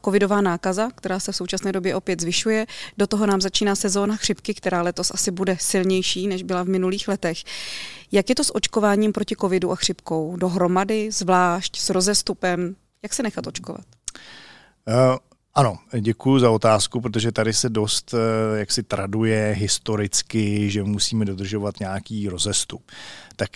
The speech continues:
Speaker 2: je to vždycky jistější a je to také z toho důvodu, abychom třeba věděli, pokud budeme mít nežádoucí reakce, abychom věděli, na kterou tu vakcínu máme. Ale není vůbec žádnou kontraindikací a zase opět v mnoha, v mnoha státech je to naprosto normální se nechat očkovat ten samý den.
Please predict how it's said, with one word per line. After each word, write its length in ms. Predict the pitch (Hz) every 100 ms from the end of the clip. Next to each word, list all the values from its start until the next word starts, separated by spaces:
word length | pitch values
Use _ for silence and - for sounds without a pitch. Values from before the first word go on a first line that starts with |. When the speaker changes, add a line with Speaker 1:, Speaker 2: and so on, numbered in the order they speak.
| -
Speaker 2:
je 180 | - 107
to 120 | 101
vždycky 320 | 123 120 -
jistější 840 | 131 110 - 117 110 - 110 110 113
a 60 |
je 120 | 101 101
to 100 | 107
také 300 | 101 110 101
z 80 |
toho 220 | - 104 107
důvodu, 260 | 98 98
abychom 300 | 104 101 113
třeba 200 | 107 107
věděli, 320 | 98 98 104
pokud 240 | 101 101 101
budeme 200 | 101 104
mít 80 | 101
nežádoucí 540 | 98 101 101 101 113
reakce, 340 | 98 95 -
abychom 200 | 98 87
věděli, 240 | 98 98 104
na 120 | 98 -
kterou 320 | - 107 98
tu 140 | 92
vakcínu 420 | 98 90 - 107 101
máme. 300 | 92 92 - _ _ _ - - - -
Ale 200 | 107 120
není 220 | 131 135
vůbec 280 | 123 120 131
žádnou 300 | 120 113 123
kontraindikací 880 | 104 101 107 107 101 - 101 - 107
a 40 |
zase 240 | 98 98 113
opět 440 | 101 - 107 98
v 60 | 101
mnoha, 420 | 98 98 107 107
v 80 | 113
mnoha 240 | 104 98 104
státech 440 | - 101 95 95
je 60 | 98
to 120 | 104
naprosto 460 | 98 - 101 -
normální 640 | 107 107 104 107 104 101 98
se 140 | 104
nechat 260 | 98 104 104
očkovat 380 | 104 - 107 -
ten 180 | 117 104
samý 320 | - 101 104
den. 320 | 98 101 104